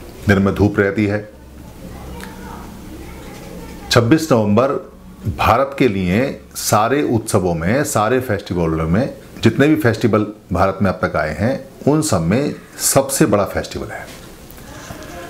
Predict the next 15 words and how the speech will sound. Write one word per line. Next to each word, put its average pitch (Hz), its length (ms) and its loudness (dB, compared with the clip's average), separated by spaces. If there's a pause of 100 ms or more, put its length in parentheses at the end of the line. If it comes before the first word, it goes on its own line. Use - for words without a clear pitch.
(160)
क्योंकि 156 220 6
छब्बीस 156 520 4
नवंबर 127 360 2
को 107 440 2 (1900)
जो 151 500 4 (460)
संविधान 131 560 4
लिखा 120 240 2
गया, 98 260 0
उसको 139 280 -2
अंगीकार 113 540 0
किया 85 140 -2
गया, 104 220 2
उसको 131 300 0
माना 95 280 0
गया 82 300 -2